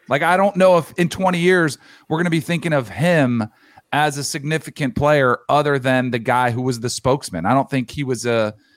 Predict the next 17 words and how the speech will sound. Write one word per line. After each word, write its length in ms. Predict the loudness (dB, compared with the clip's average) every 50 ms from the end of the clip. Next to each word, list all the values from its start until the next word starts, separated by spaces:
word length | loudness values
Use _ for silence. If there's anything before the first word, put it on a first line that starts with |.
| _ _ _ _ _ _
you 80 | 0 0
know, 40 | 0
like 120 | 0 0
Sankey, 800 | -4 -4 0 0 2 2 0 -2 -2 -2 0 0 0 0 -2 -6 -12 _ _ _ _ _ _
Slive, 960 | _ -12 -6 -2 0 2 4 4 4 4 4 4 2 2 0 -2 -8 -16 _ _ _ _ _ _ _ _ _
Delaney, 560 | -4 -2 0 2 2 2 2 2 0 0 0
like, 280 | 0 2 0 0 0 -2
the 60 | -8
conference 540 | -8 -8 -2 0 0 0 0 -2 -6 -8 -8
commissioners, 1040 | -6 -2 0 2 4 4 2 2 0 -2 -2 0 0 0 0 -2 -4 -8 -10 -12 -16 -20 -20 _
those 440 | -16 -2 2 2 4 4 2 0 0
guys 400 | 2 2 4 4 2 2 0 -2
were 80 | -4 -4
the 100 | -4 -4
true 240 | -6 -6 -6 -4 -2
power 380 | -2 0 2 2 2 2 0
players. 580 | -2 -2 -2 0 0 0 -2 -4 -6 -8 -12